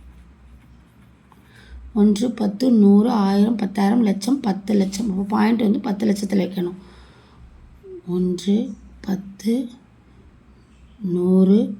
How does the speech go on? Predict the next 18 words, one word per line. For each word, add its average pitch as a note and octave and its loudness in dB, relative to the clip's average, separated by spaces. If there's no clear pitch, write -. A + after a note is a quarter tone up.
ஆயிரம், F#3+ 4
பத்தாயிரம், F#3+ -2
லட்சம். F3 -2
ஓகேவா? F#3+ 0
பத்து F3+ -2
லட்சம் A3+ 2
தானே G3 2
புள்ளி. F3 0
அப்போ G#3 0
எது A#3 4
இல்லையோ F#3+ 4
அது F#3+ 2
வந்து F#3+ 0
நம்ம G3 0
சைஃபரா F#3+ 0
மாறும். E3+ -6
ஓகே, G3 -4
அவ்வளோதான். F#3+ 2